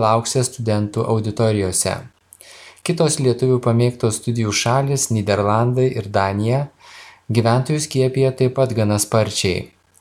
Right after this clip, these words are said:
Vokietija iki rudens irgi vakcinuos didžiumą gyventojų. Taigi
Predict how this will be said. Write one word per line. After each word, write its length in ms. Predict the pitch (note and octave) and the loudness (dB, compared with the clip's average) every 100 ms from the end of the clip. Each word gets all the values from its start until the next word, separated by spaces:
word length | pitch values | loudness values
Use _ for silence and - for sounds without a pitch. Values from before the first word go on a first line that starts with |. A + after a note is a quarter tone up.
| - - _ - | -20 -20 _ -2
Vokietija 640 | G#2+ A2+ A2 A2 A#2 D3+ | 0 0 -2 -2 -2 -2
iki 240 | C3 - | -2 -2
rudens 460 | A2+ A2+ A#2 B2+ - B2 | -2 0 0 0 -2 -2
irgi 240 | B2 A#2 | -2 0
vakcinuos 640 | G#2+ G#2+ - A2 A2+ A2 G#2+ | 0 -2 -2 0 0 0 0
didžiumą 320 | A#2+ A2 G2+ G2+ | -2 0 -2 -2
gyventojų. 640 | G2+ F#2+ F#2 F#2+ F#2 F#2+ - _ - - _ | -2 -2 -4 -4 -4 -4 -8 _ -20 -20 _
Taigi 240 | C3+ D3+ | 0 2